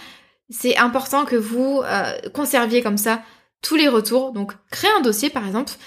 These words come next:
créez un dossier sur votre iPhone ou sur votre, euh, ordinateur, et puis mettez des captures d'écran, des messages WhatsApp, Facebook, euh, email, LinkedIn, Instagram, peu importe, mais prenez vraiment l'habitude, et moi, c'est ce que je fais,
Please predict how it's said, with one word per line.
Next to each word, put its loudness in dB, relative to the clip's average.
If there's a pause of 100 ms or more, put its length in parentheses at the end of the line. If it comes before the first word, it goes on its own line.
(200)
créez 2
un 8
dossier 2
sur 0
votre 0
iPhone 0
ou -2
sur -2
votre, -2
euh, -2
ordinateur, 0 (260)
et 0
puis 0
mettez 2
des 0
captures 0
d'écran, 0
des -2
messages -6
WhatsApp, 2
Facebook, -4
euh, 0
email, 2 (340)
LinkedIn, 4 (260)
Instagram, 2
peu -2
importe, 0
mais 0
prenez -2
vraiment 2
l'habitude, 0
et -2
moi, 0
c'est -6
ce -8
que -4
je -8
fais, 0